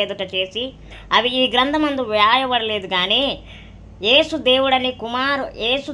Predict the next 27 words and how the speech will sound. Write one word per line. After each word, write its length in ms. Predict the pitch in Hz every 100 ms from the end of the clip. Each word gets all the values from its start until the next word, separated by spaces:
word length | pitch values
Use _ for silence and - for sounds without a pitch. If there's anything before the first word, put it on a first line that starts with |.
| 226
దేవుని 280 | 254 285 269 226
కుమారుడైన 640 | 240 277 294 262 233 220 185
క్రీస్తని 460 | 208 233 - 226 214 202
మీరు 240 | 202 247 277 190 - - - 190
నమ్మునట్లు, 640 | 240 294 277 - 247 262 285 247
నమ్మి 280 | 233 262 285 262
ఆయన 160 | 233 240 226
నామమందు 480 | 233 269 262 247 233 208
జీవము 300 | 233 233 220 208
పొందునట్లు 500 | 202 202 196 208 240 196
అవి 140 | 196 170
వ్రాయబడెను. 840 | 160 175 196 208 185 175 170 165 170 - - - - - - - - - -
చూడండి, 360 | 247 269 247 196 190
'నేను 380 | 240 302 339 320 254
నీ 100 | 269 196
గాయంలో 460 | 226 285 311 294 294 240
వేలు 220 | 254 277 262
పెడితే 300 | 262 262 262 240
కానీ 200 | 240 240
నేను 140 | 220 196 202
నమ్మను' 460 | 220 254 277 269 233
అన్నటువంటి 440 | 220 214 208 196 190
వ్యక్తి 300 | 190 - 190 180 - - - - - - - - 185
అపోస్తులుడైన 800 | 214 262 254 - 247 233 220 226 226
తోమా 260 | 226 220 214 190
గారు. 160 | 175 - 294
అయితే 220 | 302